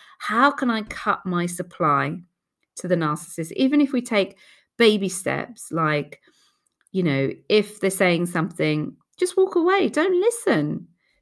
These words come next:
you know, create boundaries, you know, tell them, and then just don't listen to and don't respond to them. Don't give them airtime. And that is, each step is actually enable-, stopping the enabling,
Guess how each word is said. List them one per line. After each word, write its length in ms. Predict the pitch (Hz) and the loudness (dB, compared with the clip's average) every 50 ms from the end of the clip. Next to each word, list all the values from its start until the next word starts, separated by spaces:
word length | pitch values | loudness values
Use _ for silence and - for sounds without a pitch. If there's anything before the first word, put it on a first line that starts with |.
| _ _ | _ _
you 100 | - 294 | 0 2
know, 160 | 254 226 226 | 2 2 2
create 560 | 226 226 - - 302 349 392 415 359 262 - | 0 -4 -6 -2 0 2 2 2 0 -2 -2
boundaries, 1040 | - 240 226 254 320 359 339 311 - 226 175 151 147 147 - - - - - - - _ - - - _ _ _ | 0 0 2 4 4 4 4 4 4 2 0 0 0 0 -2 -4 -4 -6 -10 -14 -20 _ -20 -20 -20 _ _ _
you 60 | 294 | 2
know, 120 | 285 277 240 | 2 2 2
tell 420 | 247 - - 320 392 466 466 381 - | 0 -2 -2 0 2 2 2 2 2
them, 280 | - 156 160 160 165 185 | 0 0 0 0 0 0
and 140 | 208 233 | 2 4
then 120 | 262 277 269 | 4 4 4
just 200 | 262 302 277 - | 2 -2 -2 0
don't 220 | 330 311 302 285 | 0 2 4 4
listen 320 | 302 359 381 - 330 269 254 | 4 2 2 0 0 0 0
to 420 | - - 233 233 233 226 226 - | 2 2 2 2 2 2 0 -2
and 240 | - 220 220 226 226 | -2 -2 0 0 2
don't 180 | 247 247 240 208 | 2 2 2 0
respond 760 | 208 208 - - - 262 262 262 233 185 160 147 - - - | -2 -4 -6 -6 -2 0 2 2 2 2 0 -2 -6 -10 -10
to 100 | - 165 | -8 -4
them. 220 | 147 151 143 147 | -4 -2 -4 -2
Don't 200 | 160 220 240 233 | -2 -2 -2 -2
give 140 | 233 247 247 | -2 -4 -2
them 220 | 262 262 247 247 247 | 0 0 0 0 0
airtime. 880 | - 233 240 240 233 233 - - 170 151 143 147 147 156 156 - - _ _ _ _ _ _ _ _ _ _ _ _ _ _ _ _ - - _ - - - - - - - - - | 0 0 0 0 0 -2 -4 -4 -2 -2 -2 -2 -2 -4 -6 -6 -10 _ _ _ _ _ _ _ _ _ _ _ _ _ _ _ _ -18 -18 _ -20 -20 -20 -20 -20 -20 -20 -10 -4
And 200 | - 220 226 214 | -2 -2 2 2
that 420 | 294 320 381 381 - - - - - | 4 4 4 4 2 2 0 -2 -2
is, 580 | - 254 262 247 214 180 165 160 170 170 - - - _ | 2 2 4 6 4 4 2 0 -4 -6 -10 -14 -6 _
each 280 | 247 277 302 285 247 - | 2 2 2 2 0 -4
step 580 | - - - 294 277 233 - - - - _ _ | -8 -4 0 2 2 2 2 0 -4 -10 _ _
is 280 | - 180 180 170 170 170 - | 0 2 2 2 0 -2 -4
actually 400 | 110 - - - - 190 - - | -4 -4 -4 -4 -4 -4 -4 -2
enable-, 680 | 190 185 185 185 185 185 190 185 185 180 175 175 - | -2 -2 -2 -2 0 0 -2 -2 -2 -6 -6 -6 -8
stopping 520 | 180 180 - - 269 269 - - 214 196 180 | -8 -4 -2 -2 -2 0 -2 -2 -2 0 0
the 160 | 170 160 160 | 0 0 0
enabling, 760 | 160 170 190 214 220 214 - 151 151 - - - 160 - - | 0 0 0 0 -2 -2 -4 -4 -4 -4 -6 -6 -8 -10 -12